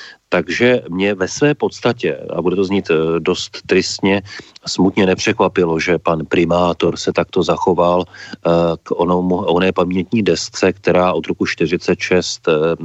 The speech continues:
byla, eh, na staroměstské radnici. Já jsem zaznamenal naštěstí, že, eh, záležitost, která se týká maršála Koněva, nejenom, ale nejenom této desky, ale na Praze šest, oné sochy,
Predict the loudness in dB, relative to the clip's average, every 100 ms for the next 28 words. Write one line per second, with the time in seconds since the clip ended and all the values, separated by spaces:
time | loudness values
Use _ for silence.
0 | -2 0 2 2 2 -2 -10 -14 -8 0
1 | 2 2 0 0 2 2 0 0 0 0
2 | 0 -2 0 0 0 -2 -12 -20 -20 -20
3 | -20 -20 -20 -4 -2 2 2 2 0 0
4 | 0 -2 -4 -8 -6 -6 0 0 0 0
5 | -2 -2 -2 0 2 0 -2 -6 -2 0
6 | 0 -2 -2 2 2 2 0 2 0 2
7 | 0 0 2 2 0 -4 -8 _ _ _
8 | -6 -2 0 2 2 2 0 0 0 0
9 | -2 2 2 2 0 0 -2 -4 -2 0
10 | 0 0 -2 2 0